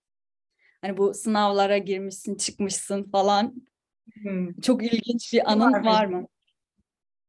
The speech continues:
Speaker 2: Var, var yani. <laughs> Bayağı var da bir tanesi aklıma geliyor çünkü o ilk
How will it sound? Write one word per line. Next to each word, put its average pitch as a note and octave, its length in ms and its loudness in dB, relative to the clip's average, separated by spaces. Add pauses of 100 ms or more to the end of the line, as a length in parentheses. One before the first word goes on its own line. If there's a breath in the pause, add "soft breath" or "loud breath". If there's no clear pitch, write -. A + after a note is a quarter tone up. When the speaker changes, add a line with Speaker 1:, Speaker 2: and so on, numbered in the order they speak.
(320)
Speaker 2:
Var, G3+ 220 -2
var F#3+ 240 -2
yani. F3+ 580 -6
<laughs> A3+ 240 6
Bayağı G#3+ 320 0
var C4 200 -2
da A#3 60 -4
bir A3 80 -10
tanesi G#3+ 380 2
aklıma A3 280 0
geliyor C4+ 260 -6
çünkü A3 220 0
o A#3 60 6
ilk A3+ 260 0